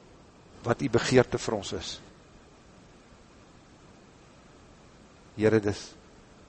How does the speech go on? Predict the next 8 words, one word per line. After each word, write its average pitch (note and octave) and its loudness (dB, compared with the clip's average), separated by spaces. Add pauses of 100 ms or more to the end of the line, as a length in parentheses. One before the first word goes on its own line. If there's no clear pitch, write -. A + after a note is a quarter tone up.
(920)
dis - -8
my G#2+ 0
gebed A2+ 2
vanmôre, F#2 -6 (1200)
dat - -2
elkeen A2 6
van G#2 -4
ons, - -12